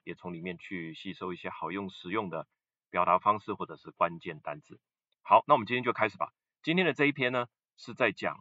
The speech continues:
呃，这个印度的这个富豪叫做 Adani，Adani 他，我相信大家在新闻媒体上应该也多少有看过一个印度企业家留个胡子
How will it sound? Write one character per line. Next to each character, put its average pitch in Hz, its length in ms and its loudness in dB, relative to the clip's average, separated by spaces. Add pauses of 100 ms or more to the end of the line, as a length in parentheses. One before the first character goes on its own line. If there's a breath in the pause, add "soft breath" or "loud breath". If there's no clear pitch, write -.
(140)
呃， 78 460 -2
这 104 140 -4
个 78 480 -6
印 101 260 -6
度 101 180 -6
的 87 140 -4
这 104 80 -8
个 95 100 -6
富 110 200 -6
豪 73 200 -6
叫 87 140 -6
做 78 380 -6 (160)
Adani，Adani 92 1160 2
他， 90 480 2
我 92 120 -10
相 127 160 -2
信 127 160 -8
大 120 100 6
家 113 140 2
在 101 280 4
新 - 160 -6
闻 107 100 -2
媒 92 100 -2
体 - 120 -14
上 92 200 -4
应 90 40 -6
该 92 140 -2
也 78 100 -8
多 95 200 -4
少 71 160 -6
有 71 80 -16
看 92 200 -4
过 82 160 -2
一 78 60 -10
个 80 100 -12
印 87 160 -10
度 85 160 -10
企 - 180 -10
业 92 100 -4
家 85 180 0
留 78 140 -8
个 82 180 -8
胡 85 260 -12
子 78 160 -14